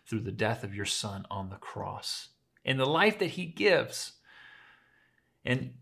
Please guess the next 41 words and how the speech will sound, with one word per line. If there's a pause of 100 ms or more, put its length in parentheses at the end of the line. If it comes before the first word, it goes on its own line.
(160)
and
I
want
to
be
hopeful.
I
want
to
place
my
hope
in
you (640)
as
I, (300)
as
I
want
you
to
lead
me
from
this
day (240)
forward. (800)
Amen. (800)
And
if
you
said
that
prayer,
or
if
that, (380)
uh, (120)
resonates
with
you,